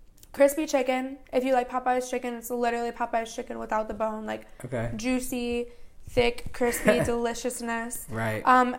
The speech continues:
Speaker 1: but what I really liked about it was the bun. I'm a bread
Speaker 2: Was it
Speaker 1: person.
Speaker 2: really
Speaker 1: I
Speaker 2: good?
Speaker 1: love buns. It was like a sweet roll.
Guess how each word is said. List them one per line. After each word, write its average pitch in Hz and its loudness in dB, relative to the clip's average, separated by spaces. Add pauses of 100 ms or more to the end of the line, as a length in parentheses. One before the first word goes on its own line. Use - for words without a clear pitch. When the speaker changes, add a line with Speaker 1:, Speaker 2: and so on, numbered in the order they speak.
(160)
Speaker 1:
but 262 4
what 262 6
I 311 4
really 262 6
liked 254 0
about 269 2
it 262 0
was 247 0
the 240 -4
bun. 208 -6 (480)
I'm 285 2
a 339 4
bread 214 -2
Speaker 2:
Was 240 2
it 247 2
Speaker 1:
person. 254 4
Speaker 2:
really 247 2
Speaker 1:
I 240 0
Speaker 2:
good? 233 2
Speaker 1:
love 220 -2
buns. 226 -6
It 254 -2
was 262 -2
like 302 -6
a 302 -4
sweet 254 -8
roll. 233 -6